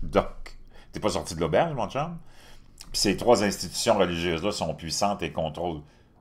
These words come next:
toutes les popula-, quatre milliards de la population terrestre et plus, sont de mèche avec les gouvernements, et les rois qui sont passés avant, puis les généraux, puis les sultans, puis tout ce que tu peux imaginer.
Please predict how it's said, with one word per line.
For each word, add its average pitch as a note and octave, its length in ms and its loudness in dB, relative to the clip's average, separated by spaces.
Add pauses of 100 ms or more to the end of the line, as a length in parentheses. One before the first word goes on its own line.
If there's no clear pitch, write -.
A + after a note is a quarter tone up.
(680)
toutes E3+ 220 4
les E3 80 2
popula-, F#2 380 2 (220)
quatre - 280 -4
milliards F#2+ 540 2
de B2 100 -2
la A#2 60 2
population A2+ 960 -4
terrestre B2+ 560 -4
et G2 80 -2
plus, D#3+ 540 -8 (520)
sont G2 220 2
de D#2+ 80 -2
mèche G#2+ 300 6
avec F#2 180 4
les F#2 120 2
gouvernements, F2 760 2 (800)
et F#2 160 4
les F#2 200 4
rois F2 300 8
qui - 120 -6
sont F2 140 2
passés F2 340 8
avant, F2+ 420 4
puis D#2+ 120 -8
les D#2+ 160 0
généraux, E2 520 -2
puis D2 180 -10 (140)
les D3 140 -4
sultans, F#2 560 -2
puis - 100 -12
tout - 80 -16
ce - 100 -14
que E2+ 60 -4
tu - 100 -10
peux E2+ 80 -2
imaginer. D#2 540 -4